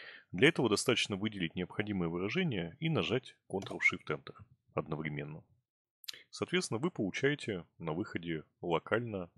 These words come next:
вычисленное значение. То есть, скажем, вы можете таким образом проводить какие-то локальные, а, соответственно, вычисления, и они будут тут же заменяться на соответствующие значения. Еще одним важным преимуществом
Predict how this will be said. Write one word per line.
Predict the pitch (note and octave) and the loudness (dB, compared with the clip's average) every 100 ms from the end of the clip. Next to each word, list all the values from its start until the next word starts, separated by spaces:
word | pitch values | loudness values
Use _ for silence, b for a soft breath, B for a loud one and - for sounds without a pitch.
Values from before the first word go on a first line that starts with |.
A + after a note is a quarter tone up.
| - D#2 | -18 -8
вычисленное | D#2+ - - F#2 E2 | -6 -4 -6 -6 -6
значение. | D#2 E2 - - - - _ B B B B | -6 -6 -8 -10 -14 -20 _ B B B B
То | - | -10
есть, | F#2 | -6
скажем, | - E2+ E2 | -2 -4 -4
вы | F#2 C#3+ | -8 -6
можете | A2 A2+ - F#2 E2 D#2 | -6 -8 -8 -8 -6 -6
таким | F2 - G2 | -8 -6 -4
образом | F#2 E2+ D#2+ D#2 | -4 -4 -4 -6
проводить | - E2+ F2 F2+ - - - | -8 -4 -2 -2 -6 -10 -12
какие-то | - - - E2+ | -14 -14 -6 0
локальные, | E2+ - F2 D2+ D2 D2+ B B B B B B - | 0 2 -2 -2 -10 -12 B B B B B B -6
а, | D#2 D2+ D2 | -2 -2 -4
соответственно, | - D#2 D#2 - D#2 D2+ | -6 -6 -6 -8 -12 -14
вычисления, | F#2 - - E3 D3+ C3+ A2 - _ | -8 -6 -4 -2 -2 -2 -4 -10 _
и | - C3+ C#3 G2+ D#2+ - _ - - | -8 -6 -2 0 -2 -8 _ -18 -8
они | - F2 | -4 -4
будут | A2+ E2+ - | -4 -8 -6
тут | A2+ | -4
же | G2+ | -4
заменяться | E2 D#2 D2+ E2+ - - | -6 -6 -6 -6 -8 -12
на | D2+ D#2 E2 - | -8 -8 -8 -10
соответствующие | - D2+ - - D#2 - D#2 | -10 -4 -4 -4 -10 -10 -10
значения. | D#2+ D#2 - - - _ _ _ _ _ _ B B B B | -10 -10 -12 -14 -20 _ _ _ _ _ _ B B B B
Еще | - - F#3 | -2 8 8
одним | E3+ A#2+ C#3 | 8 6 2
важным | G#2 G#2+ G2 F2+ | 6 6 6 -2
преимуществом | - F#2 G#2+ - - F2 D#2 | -4 -6 -4 -6 -6 -8 -10